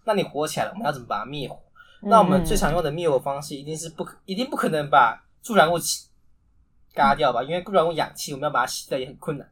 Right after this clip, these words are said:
Speaker 2: 是。
Speaker 1: 然后可燃物是煤油，煤油在布里面，它火在那边烧，你要把它吸掉也很困难。
Speaker 2: 嗯。
Speaker 1: 所以我们会选择的，诶，我们会，然后再来是燃点，燃点我们也不可能把它掐掉，所以我们
Speaker 2: 是。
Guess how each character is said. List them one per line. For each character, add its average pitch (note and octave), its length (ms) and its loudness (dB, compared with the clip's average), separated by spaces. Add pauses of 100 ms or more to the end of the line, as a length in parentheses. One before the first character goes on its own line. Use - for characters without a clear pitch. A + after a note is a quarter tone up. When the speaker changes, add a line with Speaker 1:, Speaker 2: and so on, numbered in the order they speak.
(160)
Speaker 2:
是。 F3+ 320 -6
Speaker 1:
然 D3 100 4
后 F#3+ 80 8
可 - 160 0
燃 C#3+ 200 0
物 E3+ 80 0
是 F3+ 160 -6
煤 C3 240 -8
油， B2 200 -6 (220)
煤 F#3+ 140 0
油 F#3+ 100 8
在 G3+ 160 2
布 G#3+ 220 0
里 D3 120 -2
面， D#3+ 200 0
它 G3 160 2
火 D3 200 -6
在 D#3+ 120 -2
那 E3+ 100 -4
边 F3 120 -2
烧， E3 260 2
你 C#3+ 100 -6
要 D#3+ 100 6
把 C3 180 4
它 C#3+ 40 6
吸 D#3 240 -6
掉 E3+ 100 4
也 B2 140 -2
很 B2 80 -12
困 C#3+ 220 -8
难。 A#2+ 120 -16 (280)
Speaker 2:
嗯。 F#3+ 40 -6
Speaker 1:
所 F3+ 140 0
以 - 20 0
我 - 20 0
们 F3 60 4
会 G3+ 140 2
选 C3+ 240 -4
择 B2 80 -12
的， C3 200 -12
诶， G#2+ 140 -14 (380)
我 D3 80 -12
们 D3+ 140 -2
会， - 80 -12
然 D#3+ 100 4
后 F#3+ 80 8
再 F#3 140 4
来 D#3 40 2
是 F#3 140 -8
燃 C#3+ 240 -4
点， C#3 160 -6
燃 D#3 100 -2
点 A3 140 0
我 C#3 60 -2
们 A2+ 80 -8
也 G#2 40 -18
不 - 80 -20
可 C#3+ 60 -18
能 C#3+ 80 -10
把 A2+ 120 -4
它 A#2 40 -6
掐 A2+ 300 -8
掉， - 180 -10 (320)
所 A3 160 -2
以 - 20 0
我 F#3 60 0
们 D3 140 0
Speaker 2:
是。 B2 180 -14